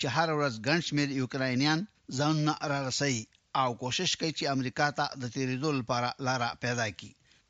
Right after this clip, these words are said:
که څه هم چې دا خلک د بایدن له اعلان نه وروسته یو څه خوښ معلومېدل، خو د خپلو کورنیو د هغو غړو د سرنوشت په اړه اندېښمن دي چې په یوکراین کې پریښي دي. د متحده ایالاتو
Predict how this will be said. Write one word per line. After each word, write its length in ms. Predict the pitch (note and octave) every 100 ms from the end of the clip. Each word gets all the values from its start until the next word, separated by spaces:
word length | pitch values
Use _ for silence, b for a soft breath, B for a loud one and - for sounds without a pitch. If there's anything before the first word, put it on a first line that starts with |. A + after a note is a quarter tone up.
| -
که 80 |
څه 140 | D3 D3
هم 120 | D3+ E3+
چې 60 | D3+ C#3
دا 80 | B2
خلک 220 | D3 C#3 A2
د 100 | B2+
بایدن 380 | A#2+ A#2+ B2+ C#3 B2
له 60 | C3
اعلان 200 | C3 C#3 C3
نه 60 | B2+
وروسته 320 | C#3+ C#3 C3+ B2+
یو 100 | A#2
څه 100 | - C3+ - -
خوښ 200 | - E3 D#3
معلومېدل، 560 | C3+ B2 B2 A2+ C#3 F3+ -
خو 120 | - C3
د 100 | B2+
خپلو 220 | - D3 B2+
کورنیو 360 | C3 B2 D3 D3
د 40 | B2
هغو 240 | D3+ D#3 C3+
غړو 180 | C3+ C3+ G#2+
د 100 | A2+
سرنوشت 440 | A2+ A2+ C#3 D3 -
په 80 | A#2+
اړه 100 | B2+
اندېښمن 380 | A#2+ A2 - C#3 D3+
دي 80 | D3 -
چې 80 | - B2+
په 60 | C#3
یوکراین 340 | C3 - D3 C#3+
کې 200 | - C#3+ -
پریښي 280 | C#3 B2+ G#2+
دي. 120 | G2 - _ - _ - A2
د 120 | A#2
متحده 540 | B2 - C#3+ C#3+ C#3+ E3 A#3+
ایالاتو 720 | C4+ C4 B3 A3 A3 B3 B3+